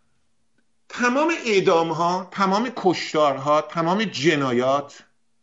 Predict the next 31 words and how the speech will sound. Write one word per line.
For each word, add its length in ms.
تمام 420
رادیکال 800
بازی‌هایی 580
که 160
در 180
جمهوری 300
اسلامی 320
می‌دیدید، 520
تئوریسین، 720
یکی 180
از 180
تئوریسین‌های 720
معروفش 680
آیت 260
الله 180
بهشتی 420
بود 220
که 120
در 200
بمبگذاری 840
حزب 280
جمهوری 380
اسلامی 340
با 100
هفتاد 340
و 60
چند 420
الاغ، 280
ببخشید، 440
تروریست 520
دیگه، 520